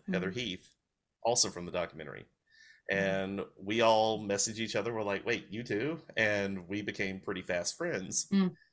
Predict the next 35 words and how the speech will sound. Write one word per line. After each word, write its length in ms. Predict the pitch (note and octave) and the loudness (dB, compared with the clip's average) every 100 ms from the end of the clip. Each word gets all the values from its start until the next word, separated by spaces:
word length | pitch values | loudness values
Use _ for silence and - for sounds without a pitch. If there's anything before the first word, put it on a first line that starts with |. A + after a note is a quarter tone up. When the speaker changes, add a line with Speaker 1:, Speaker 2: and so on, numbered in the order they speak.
| _ _ _ _ - | _ _ _ _ -4
Speaker 1:
So 180 | - A2+ | 0 4
by 120 | A#2 | 4
the 100 | G#2+ | 4
time 480 | A#2 C#3 C3+ C3 B2+ - - F2 | 0 2 2 0 -2 -8 -14 -16
i-, 60 | - A2+ | -6 -4
in 140 | A2+ | -2
one 160 | A2+ A2+ | 0 0
of 100 | A2 | 0
these 200 | G#2 G2+ | 0 0
survivor 360 | G2 A2+ B2+ | 2 0 0
groups, 580 | F#2 F#2+ G2 - - - _ _ - | -2 -2 0 0 -2 -4 _ _ -6
like, 200 | G2+ F#2+ | -4 -2
the 80 | G2 | -4
word 280 | G#2+ A#2 G#2+ | -2 -2 -4
went 120 | G#2 | -4
around 300 | G2 G2+ G2+ | -2 -2 -2
that 100 | D2 | -4
people 280 | A2 G2 F#2+ | -6 -6 -6
were 140 | F2+ | -6
looking 360 | F2+ F#2 G2 F#2 | -8 -6 -8 -8
to 180 | F#2+ F2 | -10 -8
tell 180 | F#2+ | -6
their 120 | F#2 F2+ | -4 -2
story 320 | - F2+ F2+ | -2 -2 -4
on 140 | E2 | -4
screen, 520 | - D3+ F3 F2 E2 - _ _ _ _ _ _ F#2+ | -6 -4 -8 -8 -12 -16 _ _ _ _ _ _ -4
I 100 | G2 | -2
was 200 | F#2+ G2+ | -2 0
like, 340 | F2+ F2 - _ _ _ _ _ _ _ _ _ | 0 -2 -8 _ _ _ _ _ _ _ _ _
"You 80 | G#2+ | -4
know 140 | G#2 A2 | -2 -2
what? 220 | D#3 - | -2 -2
Why 120 | A2+ | -4
not?" 320 | C3+ C#3+ - _ _ _ _ - | -4 -6 -8 _ _ _ _ 0
So 600 | - A2+ G#2 G2+ F#2 | 4 4 4 2 0